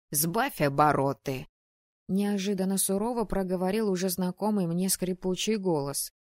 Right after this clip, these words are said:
"Больно ты шустра и бестолкова, как я погляжу. Сначала врываешься в мои покои,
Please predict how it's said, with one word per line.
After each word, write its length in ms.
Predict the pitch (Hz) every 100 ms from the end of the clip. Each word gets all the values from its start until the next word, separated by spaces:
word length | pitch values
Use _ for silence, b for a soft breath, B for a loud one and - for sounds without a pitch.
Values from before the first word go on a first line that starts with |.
| _ _ -
"Больно 540 | 233 247 180 170 180
ты 200 | - 180
шустра 640 | 151 208 190 - 196 156
и 20 |
бестолкова, 880 | 156 175 - 208 202 180 139 131 127
как 220 | 131 139 151
я 180 | 143
погляжу. 680 | 135 143 156 151 139 139 - _ _ _ -
Сначала 560 | 175 185 - 254 220 151
врываешься 760 | 151 156 147 135 135 - 147
в 80 | 135
мои 260 | 143 147 139
покои, 720 | - 139 - 139 156 214